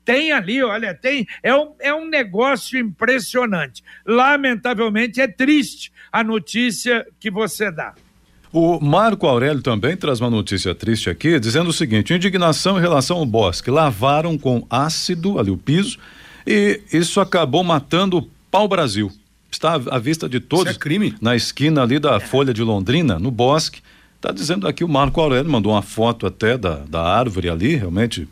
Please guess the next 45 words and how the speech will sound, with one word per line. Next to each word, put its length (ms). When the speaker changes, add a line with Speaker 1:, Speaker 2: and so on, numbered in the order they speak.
Speaker 2:
é, 80
aparentemente 640
tá, 240
tá 160
com 180
algum 160
problema. 600
É, 600
então, 260
mas 100
isso 80
é 40
muito 140
sério, 320
né? 200
Se 140
isso 120
realmente 300
aconteceu, 640
olha 220
aí, 280
problema 580
também 320
com 160
quem, 160
não 140
sei 220
quem 240
tá 120
lavando, 340
se 60
é 40
a 40
sema, 240
se 120
é 20
C 140
M 100
T 100
U, 220
mas 160
deu 140
o 180
Bosque 320
Central. 300